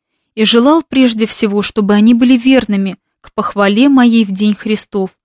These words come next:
что я нетщетно подвязался и нетщетно трудился. Послание к филиппийцам, вторая глава, шестнадцатый стих.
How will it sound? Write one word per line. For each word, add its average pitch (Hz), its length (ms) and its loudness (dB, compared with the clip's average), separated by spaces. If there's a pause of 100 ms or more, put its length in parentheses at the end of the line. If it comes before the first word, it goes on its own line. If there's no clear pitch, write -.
(140)
что - 220 -14
я 196 140 -2
нетщетно 262 580 -4
подвязался 254 840 -2
и - 200 -8
нетщетно 202 640 -2
трудился. 196 720 -6 (640)
Послание 208 460 -2
к - 60 -20
филиппийцам, 208 600 -4
вторая 196 360 -4
глава, 196 340 -2
шестнадцатый - 640 -8
стих. - 460 -18